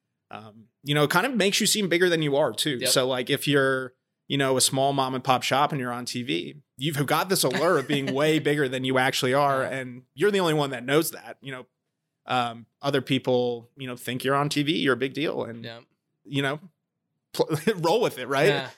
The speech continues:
Speaker 1: Um, so to, to, to answer your question, it's really just all about kind of understanding what the client's looking for,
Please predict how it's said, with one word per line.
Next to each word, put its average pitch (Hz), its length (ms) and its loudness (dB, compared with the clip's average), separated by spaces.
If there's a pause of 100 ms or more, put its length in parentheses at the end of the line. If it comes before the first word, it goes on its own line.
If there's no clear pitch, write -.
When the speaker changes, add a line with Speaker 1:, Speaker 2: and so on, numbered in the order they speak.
(360)
Speaker 1:
Um, 135 500 0
so - 140 0
to, 175 180 2
to, 165 300 0
to 180 140 2
answer 202 260 0
your 170 140 0
question, 151 420 2
it's 127 160 -6
really 147 260 2
just 139 240 -2
all 123 140 2
about 120 220 -4
kind 123 100 -4
of 117 60 -8
understanding 117 680 -14 (420)
what 135 120 -2
the 135 80 0
client's 127 320 0
looking 127 220 -6
for, 120 400 2